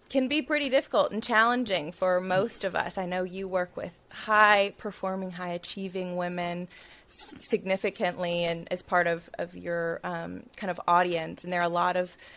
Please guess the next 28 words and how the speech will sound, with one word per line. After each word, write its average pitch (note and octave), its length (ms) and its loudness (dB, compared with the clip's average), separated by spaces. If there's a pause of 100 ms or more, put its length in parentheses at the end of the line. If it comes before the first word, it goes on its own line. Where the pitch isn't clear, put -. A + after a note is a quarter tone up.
(220)
those F#3+ 360 8
that E3+ 300 0
listen G3 300 -2
to F#3+ 100 -4
this C4 180 4
show A3 420 6
as F#3+ 220 -2 (460)
well G#3+ 300 12
as G#3 260 4 (260)
men G#3+ 380 0
too, G#3+ 360 4
so F#3+ 140 -2
we G3 120 0
can G3 120 2
all G#3 260 6
learn F#3+ 280 4
something F#3 340 -4
today. E3 460 -2 (500)
But A#3 280 8
I'd A#3 200 4
love C#4 200 4
for - 100 -2
you F4 140 2
to B3 100 -2
just G#3+ 240 -6
start G#3 580 4
by F3+ 600 2 (200)
explaining, G3 960 -4